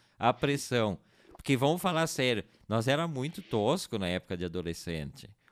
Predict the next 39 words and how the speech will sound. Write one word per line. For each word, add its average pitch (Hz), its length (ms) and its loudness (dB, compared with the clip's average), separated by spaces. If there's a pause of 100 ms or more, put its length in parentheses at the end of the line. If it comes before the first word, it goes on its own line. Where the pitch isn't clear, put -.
Hoje 101 280 0
os 135 80 -6
adolescentes 135 520 -2
são 135 120 -4
mais 123 260 -2
evoluídos. 98 760 -2 (200)
A 98 120 -4
gente 117 320 -2
tinha 165 400 -4
essas 104 240 -6
coisas 98 480 -2
aí. 87 280 -2 (300)
Tudo 139 220 -2
era 147 160 4
preconceito, 110 880 -2
tudo 113 240 -6
era 104 160 0
isso, 110 320 -6
tudo 110 220 -6
era 98 120 0
aquilo. 117 460 -2 (220)
O - 40 -20
cara 110 200 0
chegar 113 380 0
com - 120 -8
uma, 101 300 0
uma, 85 280 -6 (300)
uma 92 100 -2
blusa 127 380 -2
laranja, 113 540 2
como 92 240 -8
que 95 80 -6
eu 90 60 -6
tô - 140 -6
usando 98 380 -2
aqui, 120 480 -6 (280)
pô, 139 200 6
a 120 80 6
turma 143 580 -2